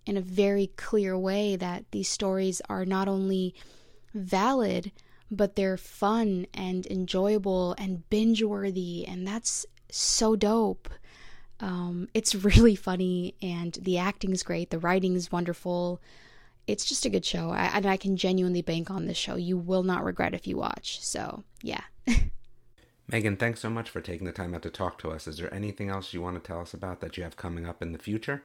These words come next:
Speaker 1: Yes, I do. Um, I've got an indie film coming out called Dramarama, written and directed by Jonathan Wysocki. Shout out to Jonathan. Um, it's a fun, cute little movie about a couple of drama nerds throwing their last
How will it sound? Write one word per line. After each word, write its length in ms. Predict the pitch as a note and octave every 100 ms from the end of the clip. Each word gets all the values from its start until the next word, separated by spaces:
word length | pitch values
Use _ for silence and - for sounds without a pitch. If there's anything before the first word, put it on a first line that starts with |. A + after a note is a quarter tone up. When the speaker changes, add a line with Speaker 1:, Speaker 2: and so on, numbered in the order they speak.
| - -
Speaker 1:
Yes, 400 | C4 D4 - -
I 120 | A3
do. 320 | B3 A#3+ G#3
Um, 360 | G3+ G3 G3 G3+
I've 240 | G3+ G3 -
got 140 | F#3+
an 80 | G3
indie 220 | G#3 G#3+
film 200 | A3+ G#3+
coming 260 | A#3 A3 A3
out 220 | A#3 -
called 240 | G#3 G3
Dramarama, 760 | G3+ F#3+ F#3 F#3 F#3+ G#3+ A3+ G#3
written 240 | F#3+ F#3+
and 140 | G3+ F#3
directed 400 | F#3 F#3 - F#3
by 160 | F#3
Jonathan 460 | F3+ F#3 F#3+ F#3+ F#3
Wysocki. 680 | F#3 - G3+ G3+ A3 G#3+ G#3+
Shout 240 | - F3+
out 140 | F3+
to 120 | - F#3
Jonathan. 760 | G3 G3 - - G3+ G3 G3 - - - - - - -
Um, 360 | G3 F#3 F3+ F#3
it's 240 | G#3+ F#3 F#3+
a 60 |
fun, 480 | - - G#3 G#3 G#3+
cute 280 | - - G#3+
little 180 | G#3 F#3+
movie 280 | F#3+ F#3+ F#3+
about 160 | F3+
a 60 | F#3
couple 260 | G3+ F#3+
of 100 | F#3
drama 300 | F3 F#3 F#3
nerds 640 | F#3 F#3 F#3 F#3 F3+ - - - - - -
throwing 420 | - F#3+ F#3 F#3 F3+
their 160 | F3+
last 480 | F3+ F3+ F#3 -